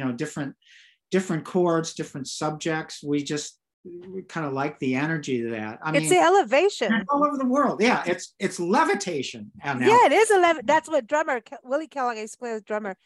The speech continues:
Speaker 2: He was
Speaker 1: Yeah,
Speaker 2: Wilbur
Speaker 1: yeah.
Speaker 2: Grape and all of that. And he was like, "We gotta levitate, man.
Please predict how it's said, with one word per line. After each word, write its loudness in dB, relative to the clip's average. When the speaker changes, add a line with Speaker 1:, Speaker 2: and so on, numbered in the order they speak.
Speaker 2:
He -10
was -6
Speaker 1:
Yeah, -8
Speaker 2:
Wilbur -2
Speaker 1:
yeah. 2
Speaker 2:
Grape -8
and -8
all -2
of -6
that. 2
And -8
he -4
was -2
like, 0
"We -12
gotta 0
levitate, -2
man. -8